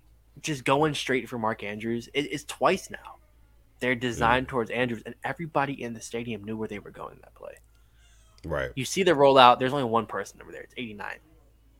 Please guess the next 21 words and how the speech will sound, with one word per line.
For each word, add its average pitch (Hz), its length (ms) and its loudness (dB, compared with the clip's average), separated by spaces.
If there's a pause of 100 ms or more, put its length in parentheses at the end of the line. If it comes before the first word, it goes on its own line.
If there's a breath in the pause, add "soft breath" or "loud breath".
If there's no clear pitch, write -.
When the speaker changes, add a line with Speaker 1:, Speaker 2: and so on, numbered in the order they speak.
(1000)
Speaker 2:
Yeah. 76 220 -6 (720 soft breath)
I - 320 -14
mean, 120 280 0
yeah, 117 300 8
I 110 40 6
mean, 107 200 4
I 110 100 6
agree, 95 260 4
man. 90 300 4
Like, 85 200 2
you 101 120 -8
can't, 131 500 2
like, 87 160 0
if 85 120 -4
you're 135 100 6
gonna, 135 200 6
if 104 380 6
you're 135 100 4
gonna 127 180 8
go 101 260 6
for, 87 640 4